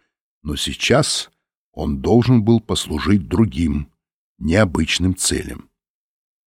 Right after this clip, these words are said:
Реми обернулся и, сжимая в руке сверкающее лезвие, уставился на Сайлоса. Теперь красные глаза светились страхом.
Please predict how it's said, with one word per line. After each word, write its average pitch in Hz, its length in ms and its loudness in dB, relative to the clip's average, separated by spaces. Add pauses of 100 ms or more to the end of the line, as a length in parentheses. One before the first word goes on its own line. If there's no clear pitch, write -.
(360)
Реми 113 300 6
обернулся 101 800 4 (480)
и, 95 100 -6
сжимая 107 580 4
в 85 60 -2
руке 98 300 2
сверкающее 90 760 0
лезвие, 101 580 2 (380)
уставился 87 720 0
на 76 140 0
Сайлоса. - 720 -6 (1120)
Теперь 107 500 0
красные 85 600 0
глаза 80 460 0
светились 80 640 -2
страхом. - 720 -6